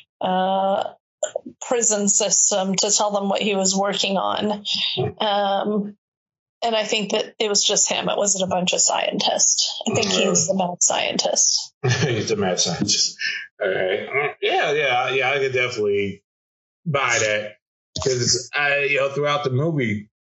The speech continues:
Speaker 2: <clears throat> we see how each, how the prisoners, uh, I'll put in air quotes, um, you know, have these valves, you know,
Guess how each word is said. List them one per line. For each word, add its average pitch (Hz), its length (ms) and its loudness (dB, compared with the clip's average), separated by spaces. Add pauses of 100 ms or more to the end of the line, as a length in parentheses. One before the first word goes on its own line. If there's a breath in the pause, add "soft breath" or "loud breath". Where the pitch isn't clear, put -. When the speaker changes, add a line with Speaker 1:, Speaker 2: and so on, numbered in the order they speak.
(400)
Speaker 2:
<clears throat> - 480 -16
we 131 400 -2
see 117 760 0 (420)
how 120 840 0 (420)
each, - 600 0
how 135 280 0
the 117 180 -4
prisoners, 110 1120 0 (120)
uh, 110 40 2
I'll 107 460 0
put 110 140 -2
in 101 60 0
air 101 240 0
quotes, 92 520 -2 (200)
um, 104 720 0 (360)
you 123 100 -2
know, 110 120 0
have 120 420 0
these 117 240 0
valves, 107 720 0
you 107 200 0
know, 90 40 -2